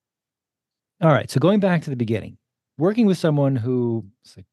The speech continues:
"That sounds great, Amy. You're super talented. You can get in front of a, a big audience. You can get on T V. You can get in front of a stadium." Me, I, I, I do, I just do my work really well. Why isn't that good enough? Why do I have to be, why do I have to deliver this message? How do you help that person take the next step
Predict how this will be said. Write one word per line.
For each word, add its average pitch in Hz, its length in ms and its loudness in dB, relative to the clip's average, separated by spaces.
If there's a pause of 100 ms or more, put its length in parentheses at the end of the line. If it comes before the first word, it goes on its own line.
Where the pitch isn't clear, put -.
"That 170 180 0
sounds 117 260 0
great, 98 220 -10
Amy. 98 180 -10
You're 165 240 2
super 110 300 -2
talented. 101 580 -8
You 160 140 2
can 117 240 2 (320)
get 147 120 0
in 143 80 2
front 131 220 2
of 104 80 -2
a, 101 220 -12
a - 40 -20
big 131 220 -4
audience. 107 460 -4
You 175 80 -4
can 139 80 -4
get 117 120 -4
on 104 80 -8
T 107 200 -6
V. 104 80 -4
You 131 180 0
can 143 80 -8
get 120 160 -2
in 101 140 -8
front 98 180 -16
of 90 40 -18
a - 20 -20
stadium." 95 320 -10
Me, 185 320 4 (960)
I, 123 100 -14 (100)
I, 185 400 2
I 220 40 4
do, 202 160 0
I 156 140 0
just 185 320 -2
do 175 120 4
my 175 160 6
work 151 240 4
really 147 280 4
well. 123 320 2
Why 135 240 -2
isn't 220 180 0
that 170 140 -4
good 185 140 -6
enough? 110 100 -10
Why 151 260 -6
do 196 140 -4
I 170 80 -4
have 131 280 -4
to 127 100 -10
be, 127 180 -4
why 135 200 -2
do 175 60 0
I 151 60 0
have 127 100 -4
to 120 60 -10
deliver 113 220 -4
this 107 180 -10
message? 95 300 -12
How 117 140 -4
do 247 60 2
you 247 60 2
help 170 180 -2
that 131 220 0
person 107 340 -4
take 135 220 -4
the 139 60 0
next 123 220 -2
step 110 280 -8